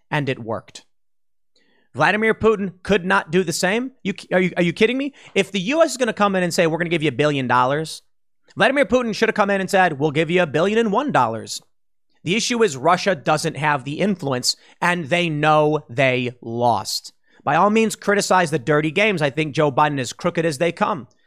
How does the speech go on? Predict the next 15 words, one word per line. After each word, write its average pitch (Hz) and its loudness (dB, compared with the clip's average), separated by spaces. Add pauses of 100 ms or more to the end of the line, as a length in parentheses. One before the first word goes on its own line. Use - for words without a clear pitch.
(440)
Threatening 190 0
to 175 0
withhold 175 2 (180)
loan 185 4
guarantees 233 2
illegally 233 2 (640)
so - 4
that 208 2
he 254 0
can 233 -2
get 226 2
a 214 0
favorable 202 0
prosecutor 208 0
in, 240 -4